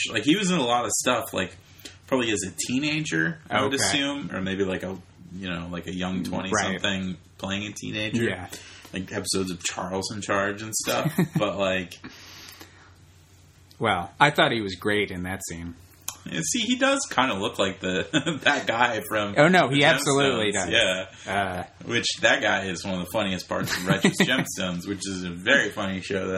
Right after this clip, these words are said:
Speaker 1: I'm
Speaker 2: Yeah.
Speaker 1: glad is finally coming back for a second season.
Speaker 2: Yeah. We're both big fans of that show.
Speaker 1: Yeah, and Vice Principals, too,
Speaker 2: Yeah.
Speaker 1: which was great
Speaker 2: Yeah.
Speaker 1: as well.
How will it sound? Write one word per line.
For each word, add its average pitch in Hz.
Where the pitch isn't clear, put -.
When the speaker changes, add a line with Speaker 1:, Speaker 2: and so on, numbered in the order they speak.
Speaker 1:
I'm 92
Speaker 2:
Yeah. 98
Speaker 1:
glad 92
is -
finally 107
coming 95
back 92
for 92
a 90
second 92
season. 90
Speaker 2:
Yeah. 85
We're 135
both 135
big 98
fans 92
of 85
that 82
show. -
Speaker 1:
Yeah, 127
and 127
Vice 107
Principals, 95
too, 104
Speaker 2:
Yeah. 90
Speaker 1:
which -
was 92
great 87
Speaker 2:
Yeah. 87
Speaker 1:
as -
well. 87